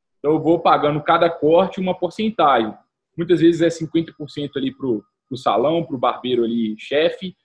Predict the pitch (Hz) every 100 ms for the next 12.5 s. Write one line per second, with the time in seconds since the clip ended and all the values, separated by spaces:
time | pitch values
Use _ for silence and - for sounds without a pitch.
0 | _ 185 196 170 170 165 165 165 151 -
1 | 156 165 151 151 147 143 139 151 156 -
2 | 131 110 - - _ _ _ _ - 165
3 | - 202 196 220 214 233 - - 208 202
4 | 196 190 190 190 190 190 214 185 165 147
5 | 139 135 143 - 147 156 147 - - 139
6 | - 147 151 143 127 - 151 147 113 127
7 | 120 143 180 147 151 147 143 - _ _
8 | 147 147 147 147 147 143 160 180 160 180
9 | 220 294 320 311 - 226 196 214 226 170
10 | 175 185 196 196 220 - - - _ _
11 | _ _ _ 220 311 262 214 214 165 151
12 | - 214 240 160 113